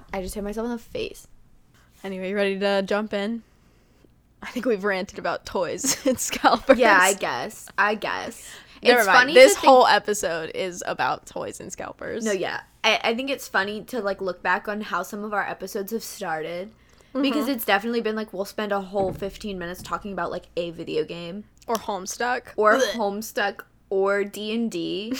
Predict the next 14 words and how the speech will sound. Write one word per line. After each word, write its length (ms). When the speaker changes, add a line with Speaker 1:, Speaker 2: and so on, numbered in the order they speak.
Speaker 2:
<laughs> 260
Speaker 1:
In 220
one 220
case, 280
it 60
was 160
that 140
I 100
got 220
into 160
a 60
car 260
accident. 760
Speaker 2:
<laughs> 60